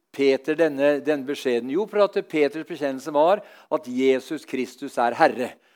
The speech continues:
Og på den bekjennelsen så ville Jesus bygge sin menighet,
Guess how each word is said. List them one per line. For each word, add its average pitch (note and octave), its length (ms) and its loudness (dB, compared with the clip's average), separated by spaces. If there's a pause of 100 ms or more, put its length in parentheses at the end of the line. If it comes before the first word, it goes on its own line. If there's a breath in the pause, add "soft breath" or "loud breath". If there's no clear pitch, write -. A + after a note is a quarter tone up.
(200 soft breath)
Og B2+ 120 -8
på D#3+ 80 0
den D#3 160 -2
bekjennelsen C#3+ 560 -4
så C#3+ 80 -12
ville D#3+ 260 0
Jesus C3 300 -2
bygge D#3 360 -8
sin F#3+ 320 -4
menighet, A3 560 2